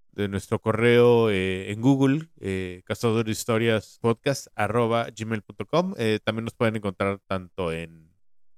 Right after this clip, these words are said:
Instagram, en Facebook o en Twitter. Y pues nada, igual en, creo que nunca hemos mencionado nuestros Twitters personales, ¿verdad?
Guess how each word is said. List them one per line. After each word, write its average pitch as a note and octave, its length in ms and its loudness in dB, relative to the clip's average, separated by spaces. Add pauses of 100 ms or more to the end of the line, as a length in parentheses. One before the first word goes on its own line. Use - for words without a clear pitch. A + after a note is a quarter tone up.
(240)
Instagram, A#2+ 840 2 (100)
en F#2+ 300 -6
Facebook A#2+ 640 2
o F#2+ 220 0
en F2 640 -8
Twitter. B2+ 520 2
Y G2 380 -8
pues G2 260 -6
nada, G2 360 -2 (720)
igual C3 280 6
en, B2+ 180 2 (340)
creo G#3+ 140 2
que C4 100 -6
nunca A#3 200 2
hemos A3 120 2
mencionado C#3+ 400 2
nuestros C#3 320 -6
Twitters C3 320 -6
personales, G#2+ 600 -2
¿verdad? F2+ 340 -6